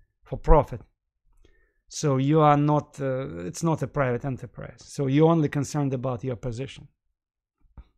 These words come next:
Plus, accountants on the ground, statisticians, how can they again calculate all the prices?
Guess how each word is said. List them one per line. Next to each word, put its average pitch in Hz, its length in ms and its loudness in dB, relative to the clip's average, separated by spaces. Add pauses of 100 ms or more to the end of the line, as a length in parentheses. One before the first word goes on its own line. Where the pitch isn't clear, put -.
(2250)
Plus, 190 500 4 (2000)
accountants 175 760 2
on 147 120 0
the 139 80 2
ground, 123 460 -2 (380)
statisticians, 160 840 -6 (160)
how 226 240 2
can 196 280 2
they 190 200 4
again 165 280 2
calculate 165 680 2
all 165 160 2
the 139 100 0
prices? 113 560 -4